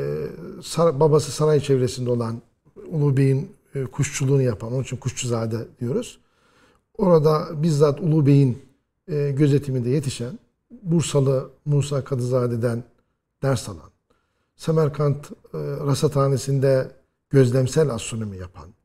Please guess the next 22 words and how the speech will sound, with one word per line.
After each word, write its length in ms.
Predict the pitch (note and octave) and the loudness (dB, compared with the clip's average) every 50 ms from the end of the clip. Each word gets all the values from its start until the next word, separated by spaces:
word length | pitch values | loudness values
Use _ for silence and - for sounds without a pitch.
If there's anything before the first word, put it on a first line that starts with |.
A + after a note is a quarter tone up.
| _ _ _ _ _ _ _ _ _ _ _ _ _ - D#3+ | _ _ _ _ _ _ _ _ _ _ _ _ _ -10 -8
e, 260 | C#3 C3+ C3 C3 C3+ B2+ A2 | -6 -6 -6 -6 -8 -10 -8
Semerkant 580 | - - C#3+ D#3 E3 D#3 - D3 C#3+ C3 C#3+ | -4 0 2 2 2 2 0 -2 -4 -2 0
Medresesi'nde 840 | D3 C#3+ B2+ B2+ C3+ G#2+ - - C3+ C#3+ C3 C3+ C3 C3 C3+ - - - _ _ _ - | 0 0 0 0 -2 -4 -4 -4 -2 0 2 4 4 2 0 -2 -6 -16 _ _ _ 0
eğitim 400 | E3 C#3+ C#3+ C#3 C#3+ E3+ F3 D#3 | 2 4 4 4 2 2 0 2
gören 280 | E3+ F3+ F#3+ A3 G#3+ | 2 0 0 2 2
ve 40 | F3+ | 4
hocalık 400 | D#3+ D3 B2+ C#3+ C3 A#2+ - - | 4 4 6 4 4 4 2 -2
yapan, 320 | G#2 F#2+ - G#2+ D#3 A3+ - - _ _ _ _ _ _ _ _ _ _ _ _ _ _ _ _ _ - | -6 -8 -8 -8 -8 -10 -10 -14 _ _ _ _ _ _ _ _ _ _ _ _ _ _ _ _ _ -2
daha 180 | F#3+ F#3 G3+ | 0 2 2
sonra, 680 | - - - F3+ F#3 F3 E3+ F3 F3 F3 F3 - - - - E3+ | 0 2 2 2 2 4 4 4 2 2 0 -2 -6 -10 -6 -4
e, 480 | D#3+ D#3 D#3 D#3 D3+ D3+ D3+ D3+ D3+ D3 C#3+ - - - _ _ _ _ | 0 0 2 2 2 2 2 0 0 -2 -6 -10 -20 -20 _ _ _ _
Timurlar 380 | - F3+ E3 D#3+ D#3+ D3 D3 D#3 | -4 0 2 2 2 2 2 2
ortadan 360 | D3+ D3 B2+ - D#3 D3+ C#3 | 2 0 0 -2 -2 -4 -2
kalkınca, 680 | - C#3 C#3+ C3 - - C#3+ C3+ A#2+ C3+ C3+ C3 B2+ C#3 - - _ _ _ _ _ _ _ _ _ _ - D#3+ | 0 0 -2 0 0 0 0 2 2 2 2 2 2 -2 -4 -12 _ _ _ _ _ _ _ _ _ _ -10 -8
e, 320 | C#3 C3+ C3 C3+ C#3 C#3+ C#3+ - F#3 G3 F#3+ F3 D#3 - - - - _ - | -6 -4 -4 -4 -6 -6 -8 -10 -12 -14 -14 -14 -16 -18 -20 -20 -20 _ -20
süreç 440 | - - - - F#3+ F3+ D#3+ - | -20 -20 -10 -4 -2 0 0 0
içerisinde 340 | - - D3 B2+ - - D#3 | -2 -4 -6 -4 -2 -2 0
yavaş 280 | D3+ D3+ C#3+ - - - | 0 2 0 0 -2 -4
yavaş 200 | C#3+ D3+ - - - | -4 -4 -4 -4 0
Anadolu'ya 500 | E3+ D#3+ D#3+ C3+ C#3 B2+ C3 B2 A#2+ A#2 | 2 4 4 4 4 2 2 0 0 0
doğru 240 | B2 E3+ D#3 C3+ B2 | 0 0 2 2 2
gelen 440 | A#2 B2+ D3 C3+ A2+ B2+ G#3 D4 | 4 4 4 4 4 2 -2 -4